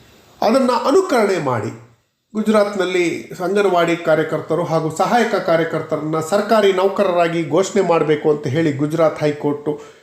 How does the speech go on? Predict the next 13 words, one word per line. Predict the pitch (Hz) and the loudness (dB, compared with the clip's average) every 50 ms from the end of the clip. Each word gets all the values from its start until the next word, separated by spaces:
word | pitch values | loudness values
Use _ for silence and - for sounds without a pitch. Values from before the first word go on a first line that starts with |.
| _ _ - | _ _ 0
ತೀರ್ಪನ್ನ | 196 196 170 - - 147 147 147 | 2 2 2 2 2 0 2 2
ನೀಡಿತ್ತು. | 147 147 135 127 117 123 120 - - - - - - - - _ - | 2 2 2 0 -2 -2 -4 -4 -4 -4 -6 -8 -16 -20 -18 _ 0
ಆ | 170 160 165 | 2 2 2
ತೀರ್ಪನ್ನ | - - - 294 330 294 320 - 269 233 233 226 240 240 240 - - - - _ _ _ _ - 196 | 2 2 2 2 2 2 2 0 0 0 0 0 0 -2 -2 -4 -8 -12 -20 _ _ _ _ -2 0
ಅನುಸರಿಸಿ | 254 294 254 - 202 175 151 - - - 233 - - - - - - | 2 2 2 2 2 0 0 -2 -2 -4 -4 -4 -6 -10 -14 -6 -2
ಕರ್ನಾಟಕ | 214 233 269 294 320 320 320 302 302 | 0 2 4 4 4 4 2 2 2
ರಾಜ್ಯದಲ್ಲಿರುವಂಥ | - 240 233 233 208 208 214 208 208 202 202 196 190 190 190 190 - | 2 4 4 4 4 2 2 2 4 4 4 4 4 4 0 0 -2
ಅಂಗನವಾಡಿ | 208 196 - - - 175 196 220 226 220 214 214 208 208 | -2 -2 -2 -2 -4 -2 0 0 2 2 2 2 2 2
ಕಾರ್ಯಕರ್ತರು | 208 208 170 165 165 160 - 165 147 - - 170 208 220 | 2 0 0 0 0 0 -2 -4 -4 -2 0 2 2 2
ಹಾಗೂ | 160 170 160 151 151 135 120 - - - - - _ _ _ _ _ _ _ _ _ _ _ _ _ _ _ _ - - - - - | 2 0 0 0 0 -2 -2 -4 -10 -20 -20 -20 _ _ _ _ _ _ _ _ _ _ _ _ _ _ _ _ -20 -12 -6 -2 0
ಸಹಾಯಕ | 226 214 214 202 226 294 269 262 269 247 226 | 2 2 2 4 4 2 2 2 2 0 2
ಕಾರ್ಯಕರ್ತರನ್ನ | 226 208 196 196 185 - 175 139 - - 185 170 175 170 180 175 | 2 2 4 2 2 2 0 -2 -2 0 0 0 0 0 2 2
ಕೂಡ | 170 170 170 - 170 170 170 | 0 0 0 0 0 0 2